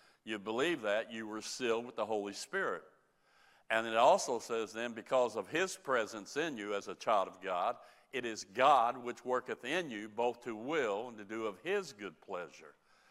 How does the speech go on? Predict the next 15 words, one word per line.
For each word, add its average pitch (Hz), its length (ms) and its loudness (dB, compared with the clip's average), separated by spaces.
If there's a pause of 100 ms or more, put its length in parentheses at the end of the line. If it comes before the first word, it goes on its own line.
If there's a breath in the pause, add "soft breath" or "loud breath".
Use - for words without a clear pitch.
(220 soft breath)
That's 127 260 6
why 117 220 6
we 113 200 0
can 110 220 -8
claim, 113 500 -2
"I 117 200 6
can 170 600 -6
do 104 320 -4 (300 soft breath)
all 151 320 6
things 117 580 -2
through 113 260 -8
Christ 110 800 0 (420 soft breath)
which 117 200 -4
strengtheneth 107 800 -4
us." 76 400 -10